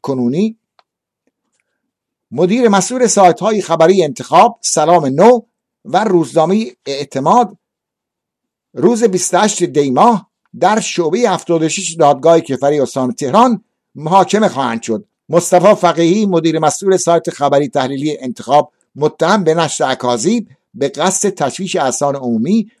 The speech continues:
و توهین به دستگاه قضایی و فعالیت تبلیغی علیه نظام، با شکایت دادستان محاکمه می‌شود.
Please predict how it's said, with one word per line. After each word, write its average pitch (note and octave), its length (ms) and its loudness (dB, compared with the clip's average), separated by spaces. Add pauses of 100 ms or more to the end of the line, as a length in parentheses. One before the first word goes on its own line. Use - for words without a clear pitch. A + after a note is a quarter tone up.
(140)
و A3 360 -2
توهین F#3+ 500 2 (200)
به F#3 240 -2
دستگاه D3 680 0 (300)
قضایی B2 440 0
و A3 140 2
فعالیت E3+ 760 -2
تبلیغی C3 500 -2
علیه D3+ 460 0
نظام، C#3+ 560 0 (220)
با E3+ 240 0
شکایت F3 480 -2
دادستان D3 680 -2 (200)
محاکمه D3 400 2
می‌شود. A2 440 -2